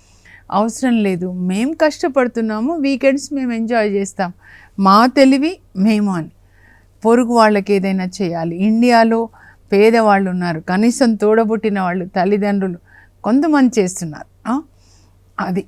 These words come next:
ఆ రెండు గమనించాను. నేను అడిగాను, "మీరు దేవుణ్ణి ప్రేమించట్లేదు, పొరుగు వాళ్ళని ప్రేమించట్లేదు, మీకోసం మీరు జీవిస్తున్నారు, ఇది జీవితమేనా?" అని చెప్పి. ఉం?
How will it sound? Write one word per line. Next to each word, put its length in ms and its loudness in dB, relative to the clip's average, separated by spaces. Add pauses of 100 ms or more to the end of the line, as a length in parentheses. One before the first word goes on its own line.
(140)
ఆ 240 0
రెండు 420 2
గమనించాను. 600 -2 (540)
నేను 180 -2
అడిగాను, 380 0
"మీరు 200 -2
దేవుణ్ణి 640 0
ప్రేమించట్లేదు, 840 -2 (140)
పొరుగు 220 0
వాళ్ళని 380 0
ప్రేమించట్లేదు, 720 -6 (480)
మీకోసం 560 2
మీరు 200 2
జీవిస్తున్నారు, 680 -2
ఇది 260 0
జీవితమేనా?" 800 0
అని 140 -4
చెప్పి. 380 -10 (320)
ఉం? 120 -6